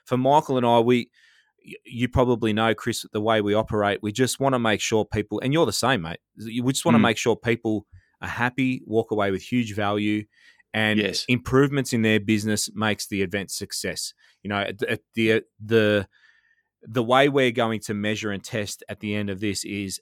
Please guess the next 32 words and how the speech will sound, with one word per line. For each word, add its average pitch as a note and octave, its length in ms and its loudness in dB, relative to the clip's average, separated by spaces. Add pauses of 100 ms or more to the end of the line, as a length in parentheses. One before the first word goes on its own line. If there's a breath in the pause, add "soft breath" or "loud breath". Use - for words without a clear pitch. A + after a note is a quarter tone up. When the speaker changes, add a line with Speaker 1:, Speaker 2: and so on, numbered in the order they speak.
(140)
Speaker 1:
are G2+ 160 -2
people, A2 640 -4 (380)
were A#2 200 4
they, G#2+ 160 4
one, A2+ 340 0
Speaker 2:
Mm. G#2 40 -6
Speaker 1:
happy A2 360 -4 (200)
to A2 100 -10
be G#2+ 180 0
at G#2 80 -2
the G#2 100 -4
event, G#2 300 -4
and G#2 180 -6
did G#2 140 -4
they G#2 160 -2
make G2+ 300 -4
inroads G2 340 -6
in G2 80 -8
their F#2 140 -8
business? F#2 340 -8
That's B2+ 220 0
the, A2 200 0
that's B2 180 -2
the G#2 100 -2
real, G2+ 400 -2 (260)
that's A#2+ 180 -2
the A2+ 60 -2
real G#2 180 4
measuring F#2+ 360 -2
stick - 320 -8
for G2 140 -4
me. F#2 260 -2